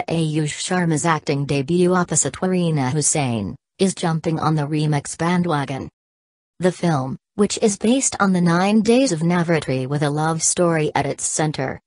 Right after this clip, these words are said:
will see its leads dance to a recreated version of the Gujarati folk song Hi Ringlo. The track has been choreographed by Vaibhavi Merchant and composed by Lijo George and D J Cheetahs.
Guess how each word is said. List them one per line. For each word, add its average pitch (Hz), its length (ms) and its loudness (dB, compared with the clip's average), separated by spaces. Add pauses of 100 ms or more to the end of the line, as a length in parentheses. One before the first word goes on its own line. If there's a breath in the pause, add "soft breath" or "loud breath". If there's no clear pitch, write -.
(100)
will 190 160 0
see 170 420 0
its - 200 -4
leads 170 340 0
dance 165 380 0
to 156 160 0
a 139 100 0
recreated 165 680 2
version 151 400 0
of 151 200 -2
the 147 80 -4
Gujarati 185 600 2
folk 220 320 0
song 175 440 0
Hi 165 140 -2
Ringlo. 151 600 0 (480)
The 202 120 0
track 226 320 -2
has 143 160 -2
been 143 240 -2
choreographed 180 840 0
by 156 180 2
Vaibhavi 151 560 -2
Merchant 156 520 0
and 151 240 -2
composed 170 640 -2
by 208 260 0
Lijo 170 480 0
George 165 460 0
and 151 180 0
D 156 160 -2
J 160 320 0
Cheetahs. 165 640 -2